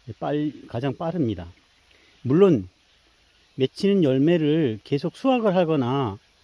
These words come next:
하게 되면 더 늦어질 수는 있겠죠. 그거는 이제 상황에 따라서 차이가 있을 걸로 이렇게 알고 있습니다.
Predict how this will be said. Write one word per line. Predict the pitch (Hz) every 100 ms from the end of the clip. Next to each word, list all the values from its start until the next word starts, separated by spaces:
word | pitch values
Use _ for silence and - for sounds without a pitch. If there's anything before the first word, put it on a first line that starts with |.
| _ _ -
하게 | 214
되면 | 220 214
더 | 180
늦어질 | 151 135 185 190
수는 | - 202 123
있겠죠. | - 104 - 117 107 139 -
그거는 | - 123 117
이제 | 127 127 _ _ _ _ _
상황에 | - 196 185 170
따라서 | 160 131 120 151 139 92 - _ _
차이가 | - 175 170 160
있을 | 143 135 190
걸로 | - 170 156 160
이렇게 | 117 - 117
알고 | 98 101
있습니다. | 90 - 92